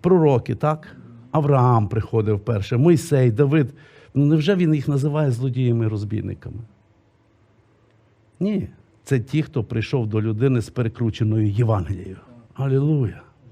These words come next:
Тобто ті, хто прийшли перед тим, як прийшло Слово Христа до людини, через благовісників, через проповідників, прийшли ті, хто прийшли з перекрученою Євангелією,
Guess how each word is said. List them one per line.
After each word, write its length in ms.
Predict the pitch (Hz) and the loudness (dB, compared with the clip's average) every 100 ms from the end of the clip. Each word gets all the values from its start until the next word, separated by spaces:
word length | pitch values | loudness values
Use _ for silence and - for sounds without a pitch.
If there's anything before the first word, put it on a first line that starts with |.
| - _ _ _ _ _ _ - - _ - | -20 _ _ _ _ _ _ -20 -20 _ 4
Тобто 500 | 202 202 160 123 - - - | 4 4 4 4 0 -18 -2
ті, 200 | 240 247 | 4 4
хто 220 | - 202 | 6 6
прийшли 500 | 208 190 - 247 254 | 6 4 4 4 4
перед 400 | 196 202 196 196 | 6 6 6 6
тим, 220 | 285 262 | 4 6
як 180 | 233 - | 4 4
прийшло 420 | 208 - 262 247 | 0 0 4 4
Слово 420 | - 240 247 214 | 6 8 10 10
Христа 500 | - 208 208 - 233 | 8 4 4 6 6
до 160 | 170 185 | 6 6
людини, 640 | 202 208 302 262 127 98 - - - - - - - - _ | 6 4 4 4 2 -2 -10 -20 -20 -20 -20 -20 -20 -20 _
через 300 | - 240 202 | 4 6 6
благовісників, 1160 | 180 233 220 240 247 226 - 156 139 139 90 90 _ _ _ - | 6 4 6 4 4 2 2 0 0 -4 -4 -10 _ _ _ 2
через 260 | 233 226 | 4 4
проповідників, 1120 | - 240 185 254 262 247 160 165 147 131 85 - - _ _ _ _ _ _ _ _ _ _ _ - - | 4 2 4 4 4 4 2 0 2 -2 -2 -10 -20 _ _ _ _ _ _ _ _ _ _ _ -20 2
прийшли 460 | 214 233 - 247 240 | 6 6 6 4 4
ті, 360 | - 277 269 | 4 4 4
хто 420 | - - 240 226 | 2 4 6 6
прийшли 580 | 147 - 220 214 247 262 | 4 0 2 2 0 -2
з 60 | 196 | 2
перекрученою 960 | - 247 247 269 269 247 247 254 262 | 6 6 6 2 2 2 2 2 2
Євангелією, 1000 | 247 277 269 208 131 113 110 98 80 65 | 2 0 2 2 2 2 2 -2 -4 -10